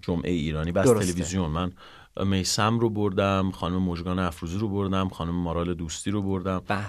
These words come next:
Speaker 2: به.
Speaker 1: این دوستان رو، آره، با خودم همراه کردم در رادیو ایران و برنامهٔ جمعه ایران.
Speaker 2: چقدر عالی.
Speaker 1: زنده
Speaker 2: و
Speaker 1: باشید.
Speaker 2: فکر می‌کنم در کنار اون رادیو پیام هم استارت خورد، یعنی شما هم مکس ها رو داشتید،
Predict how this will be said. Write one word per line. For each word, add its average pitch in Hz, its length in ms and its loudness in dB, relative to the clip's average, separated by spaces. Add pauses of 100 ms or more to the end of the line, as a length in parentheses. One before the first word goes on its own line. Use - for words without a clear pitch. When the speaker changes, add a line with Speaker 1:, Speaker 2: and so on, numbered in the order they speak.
Speaker 2:
به. 156 120 -6
Speaker 1:
این 123 100 2
دوستان 113 380 0
رو، 127 60 4
آره، 101 180 4
با 95 100 2
خودم 113 260 0
همراه 87 420 0
کردم 73 340 -6
در 82 200 2
رادیو 80 260 -2
ایران 80 280 -2
و 76 60 -2
برنامهٔ 73 260 -6
جمعه - 180 -12
ایران. - 180 -16
Speaker 2:
چقدر 107 420 -2
عالی. - 340 -8
Speaker 1:
زنده 65 300 -10
Speaker 2:
و 139 100 8
Speaker 1:
باشید. 143 100 8
Speaker 2:
فکر 165 160 4
می‌کنم 196 180 4
در 170 160 6
کنار 165 280 4
اون 190 100 2
رادیو 143 180 6
پیام 139 340 4
هم 175 120 6
استارت 143 400 4
خورد، 160 240 6
یعنی 131 120 6
شما 135 220 6
هم 139 260 4 (180)
مکس 110 300 2
ها 131 80 4
رو 160 100 6
داشتید، 131 460 4